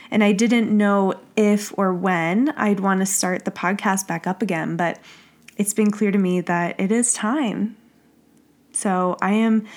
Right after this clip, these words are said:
just approaching it from a different, different lens this time. So here's what you can expect from me and from the Well Women podcast moving forward.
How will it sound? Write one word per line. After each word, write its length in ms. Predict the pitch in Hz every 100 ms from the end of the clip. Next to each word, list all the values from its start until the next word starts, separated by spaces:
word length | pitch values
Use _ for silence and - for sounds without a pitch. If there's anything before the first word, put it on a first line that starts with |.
| - - - _
just 220 | 226 214
approaching 480 | 233 - 254 - 277
it 100 | 262
from 160 | 247 214
a 80 |
different, 380 | 190 165 - 165 - 190
different 480 | 220 233 262 233 208 -
lens 400 | - 170 180 185
this 240 | - - -
time. 420 | - - 247 240 _ _ _ _ - - -
So 160 | - 240
here's 280 | 220 233 254
what 100 | 247
you 100 | 240
can 140 | 247
expect 400 | 233 - 208 208
from 240 | - 190
me 460 | 185 175 170 170 - _ -
and 280 | 202 226 233
from 200 | 214 208
the 80 | 202
Well 180 | 175 170
Women 320 | 175 175 165
podcast 540 | 170 160 165 160 165
moving 260 | 180 170 165
forward. 480 | - - - -